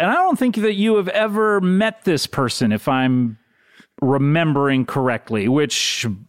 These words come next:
you know, who knows if that is what is occurring right now. But, uh, he is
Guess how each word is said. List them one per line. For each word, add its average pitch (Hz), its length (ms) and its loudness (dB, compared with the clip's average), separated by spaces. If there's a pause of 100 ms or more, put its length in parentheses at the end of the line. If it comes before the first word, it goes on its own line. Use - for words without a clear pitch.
you 135 260 2
know, 120 180 0
who 156 160 2
knows 147 240 0
if 117 60 -4
that 123 340 -2
is 123 460 -2 (720)
what 135 260 0
is 151 160 0
occurring 147 400 0
right 120 200 0
now. 120 260 0
But, 143 320 -2
uh, 156 140 2
he 247 500 -2
is 214 240 0